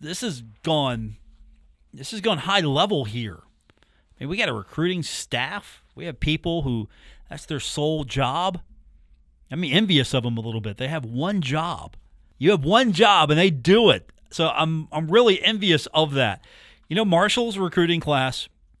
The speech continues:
ranked seventy-first by E S P N. That is considered to be the seventh best out of the group of five schools. Not bad. Not bad whatsoever.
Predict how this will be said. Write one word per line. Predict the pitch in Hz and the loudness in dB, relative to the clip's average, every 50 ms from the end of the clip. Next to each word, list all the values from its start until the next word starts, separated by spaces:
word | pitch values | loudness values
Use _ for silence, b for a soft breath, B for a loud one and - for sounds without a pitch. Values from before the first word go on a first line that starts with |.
| _ _ - | _ _ -8
ranked | 123 139 170 175 180 - - - | -4 0 0 0 0 -2 -6 -12
seventy-first | - - - - - 190 196 208 233 214 247 247 208 - - - 220 208 135 87 - - - - 151 110 | -14 -12 -8 -2 0 0 0 0 -2 -4 -4 -4 -6 -6 -6 -2 -2 -2 -2 -4 -8 -10 -12 -14 -10 -8
by | 135 131 131 - | -6 -6 -6 -6
E | - 160 165 170 | -4 -2 -2 -2
S | 151 139 - | -2 -2 -4
P | - 151 143 139 | 0 0 0 0
N. | 113 85 80 _ B B B B B B B B B B B | 0 -4 -10 _ B B B B B B B B B B B
That | 139 143 156 | -2 -2 0
is | 170 165 160 - - - - | 0 0 -2 -2 -6 -10 -8
considered | - 143 135 - - 180 170 180 165 127 | -6 -6 -6 -4 -4 -2 -2 -2 -4 -6
to | 139 | -4
be | 143 143 143 | -4 -4 -4
the | 127 131 127 | -4 -4 -4
seventh | - - - 165 170 190 220 208 - | -4 -4 -2 -2 -2 -2 -4 -6 -6
best | 139 113 - 165 165 151 - - - - | -8 -6 -4 -2 -2 -2 -4 -8 -6 -4
out | 143 156 | -4 -4
of | 147 | -4
the | 135 127 | -4 -6
group | 117 147 143 127 | -6 -6 -6 -6
of | 151 - | -8 -8
five | - 143 135 123 120 | -6 -4 -4 -4 -6
schools. | - - - 131 117 85 - - - - _ _ _ _ _ _ _ _ _ _ _ _ _ _ _ - | -8 -6 -6 -8 -8 -8 -12 -20 -20 -20 _ _ _ _ _ _ _ _ _ _ _ _ _ _ _ -6
Not | 127 135 143 143 160 147 | -2 0 0 0 0 2
bad. | 151 180 196 208 220 113 - _ _ _ _ _ _ _ - | 2 0 2 0 -2 -6 -10 _ _ _ _ _ _ _ -8
Not | 123 131 139 147 139 | -6 -4 -4 -4 -2
bad | 120 147 147 143 | -2 -2 -2 -2
whatsoever. | 131 131 139 139 - 139 135 135 143 160 151 101 87 - | -2 -6 -8 -6 -4 -4 -4 -2 -4 -6 -8 -12 -16 -16